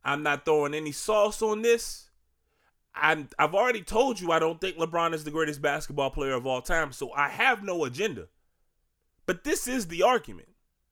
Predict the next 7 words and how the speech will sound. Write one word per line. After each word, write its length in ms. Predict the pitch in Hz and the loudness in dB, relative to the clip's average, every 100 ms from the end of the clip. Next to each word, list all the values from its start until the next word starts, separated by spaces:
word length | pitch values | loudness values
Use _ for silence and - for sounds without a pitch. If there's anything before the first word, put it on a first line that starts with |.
| _ _ _ _ _ _ _ - | _ _ _ _ _ _ _ -2
LeBron 800 | 165 156 107 139 220 262 254 202 | 0 0 -2 2 6 6 4 0
James 600 | 143 202 185 156 135 - _ 180 | -2 0 0 -2 -8 -16 _ -6
impacts 600 | 226 220 190 185 - 131 | -6 -6 -4 -4 -6 -14
winning 520 | 139 226 185 107 92 _ _ _ _ _ _ - | -2 0 0 -4 -12 _ _ _ _ _ _ -6
in 160 | 156 147 | -4 -2
a 100 | 127 | 0
way 460 | 147 220 226 220 | 4 8 6 4